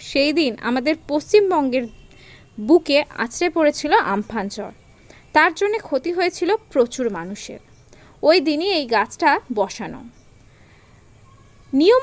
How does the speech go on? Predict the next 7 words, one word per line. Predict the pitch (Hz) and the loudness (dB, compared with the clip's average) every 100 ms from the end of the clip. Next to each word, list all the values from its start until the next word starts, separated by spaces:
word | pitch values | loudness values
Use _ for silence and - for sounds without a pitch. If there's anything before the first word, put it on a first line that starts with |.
| 523 | 4
অনুযায়ী | 480 320 262 320 - - - - | 2 2 0 0 -6 -18 -20 2
টবের | 285 269 320 - - - | 4 6 2 0 -6 -10
উ-, | - - | -8 0
নিচে | 247 302 - 453 | 2 2 4 4
যে | 381 403 | 4 0
হোলটা | 320 285 285 381 | 0 -2 0 -2
থাকে | 370 269 226 277 | 0 -4 -2 -6